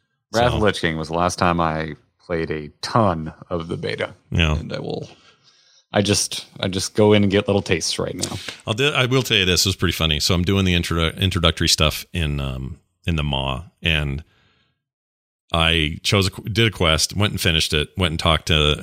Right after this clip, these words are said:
Speaker 2: whoever and turned it in. And, uh, at the bottom, like they do in these betas, they, or in alphas, they have a little window that says, "Did your quest, how did your quest go?" Or basically, "How did, how did this quest go?"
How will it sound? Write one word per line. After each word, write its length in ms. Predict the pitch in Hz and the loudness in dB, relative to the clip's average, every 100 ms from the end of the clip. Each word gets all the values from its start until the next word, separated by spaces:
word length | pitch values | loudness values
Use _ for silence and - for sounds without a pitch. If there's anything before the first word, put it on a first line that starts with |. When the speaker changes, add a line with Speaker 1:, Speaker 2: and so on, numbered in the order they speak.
| 85 | 0
Speaker 2:
whoever 300 | 87 73 73 | 2 4 2
and 100 | 73 | 0
turned 220 | 85 73 | 0 0
it 100 | 69 | 0
in. 260 | 67 69 - _ _ _ _ _ _ _ _ _ - - - | -2 -4 -8 _ _ _ _ _ _ _ _ _ -12 -6 -2
And, 300 | 87 87 78 | 0 2 2
uh, 280 | 78 78 80 _ _ _ _ _ _ _ _ _ - | 2 0 -4 _ _ _ _ _ _ _ _ _ -4
at 100 | 92 | -2
the 60 | |
bottom, 440 | 98 110 110 95 107 | 2 2 2 2 2
like 160 | 95 | 2
they 80 | 98 | 2
do 160 | 95 95 | 2 2
in 60 | |
these 120 | 87 - | 0 0
betas, 440 | 90 80 98 - | 0 2 0 0
they, 220 | 98 90 - | 0 -2 -2
or 100 | 92 | -2
in 160 | 90 85 | 0 0
alphas, 340 | 78 - 87 | 0 -2 0
they 140 | 87 | 2
have 120 | 82 85 | 2 0
a 40 | |
little 360 | 85 87 87 - | 0 0 -2 -6
window 480 | - 110 120 95 80 | -8 0 2 2 2
that 80 | 78 | 0
says, 480 | 87 80 76 - - _ _ - - | 2 2 0 -2 -6 _ _ -14 -2
"Did 160 | 92 | 0
your 100 | 107 | 0
quest, 400 | 143 151 147 - - | 2 2 2 -2 -2
how 160 | 127 | 0
did 180 | 143 143 | 2 2
your 120 | 135 | 2
quest 360 | - 127 113 - | 2 2 0 0
go?" 220 | 82 65 135 | -2 -2 0
Or 120 | 95 | 2
basically, 440 | 92 82 73 78 | 4 2 0 -2
"How 180 | 76 110 | 0 0
did, 160 | 120 120 | 0 -2
how 180 | 127 135 | 2 2
did 140 | 113 | 2
this 160 | 107 - | 0 0
quest 340 | - 90 - | 0 0 0
go?" 280 | 71 62 | -4 -6